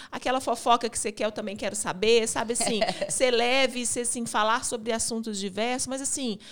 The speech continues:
Speaker 1: de uma forma que a gente consiga fazer assim, "Olha, bora lá", sabe? Vamos nos dar as mãos. Eu acho que é muito isso que as suas pacientes se identificam com você, sabe? "Pô, me dá a mão aqui." E não é só a mão, é, no modo, assim,
Speaker 2: É
Speaker 1: é,
Speaker 2: literalmente,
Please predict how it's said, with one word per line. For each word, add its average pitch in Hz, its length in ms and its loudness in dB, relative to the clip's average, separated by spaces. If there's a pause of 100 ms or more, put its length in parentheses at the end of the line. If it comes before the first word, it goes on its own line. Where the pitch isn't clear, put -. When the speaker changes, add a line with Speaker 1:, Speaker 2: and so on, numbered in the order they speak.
(180)
Speaker 1:
de 214 100 -2
uma 254 160 2
forma 262 320 0
que 269 100 -6
a 262 40 -4
gente 269 240 -4
consiga 277 480 -4
fazer 269 360 -4
assim, 262 180 -2
"Olha, 247 340 -2
bora 220 240 0
lá", 262 320 4
sabe? 196 440 -2
Vamos 220 220 -6
nos 262 140 -8
dar 262 200 0
as 240 100 -4
mãos. 208 300 0
Eu 226 100 0
acho 233 180 -2
que 262 60 -6
é 247 40 -4
muito 240 300 -4
isso 233 220 -6
que 214 60 -8
as 196 100 -6
suas 180 220 -6
pacientes 180 460 -4
se - 60 -14
identificam 175 640 -6
com 165 180 -10
você, 147 420 -6 (460)
sabe? 170 460 -2 (320)
"Pô, 214 260 2
me 180 160 -8
dá 208 180 0
a 269 60 -2
mão 214 280 0
aqui." 202 260 -8 (220)
E 202 60 -4
não 226 140 2
é 226 120 2
só - 180 0
a 240 160 0
mão, 233 260 0 (160)
é, 202 480 2
no 202 200 -2
modo, 196 420 2
assim, 190 540 -2
Speaker 2:
É 185 100 6
Speaker 1:
é, - 160 6
Speaker 2:
literalmente, 285 420 6